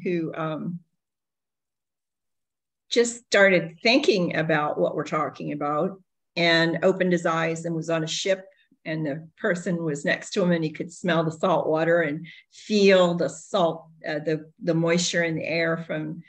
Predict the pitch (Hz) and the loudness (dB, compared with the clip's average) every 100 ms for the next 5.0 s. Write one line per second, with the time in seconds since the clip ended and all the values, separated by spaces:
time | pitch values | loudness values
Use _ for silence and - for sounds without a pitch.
0 | _ - 170 - - 214 208 202 202 180 | _ 0 0 0 -2 2 6 6 6 4
1 | 165 - 240 190 - 175 160 160 156 160 | 2 2 2 2 2 0 2 0 -2 0
2 | 190 175 175 160 - - _ - 175 165 | 0 0 -2 -8 -12 -20 _ -4 -2 0
3 | 156 160 185 311 392 415 415 349 302 294 | -4 -4 0 4 6 6 4 2 2 4
4 | 247 233 220 214 196 196 180 180 160 | 6 6 6 6 6 4 0 -4 -8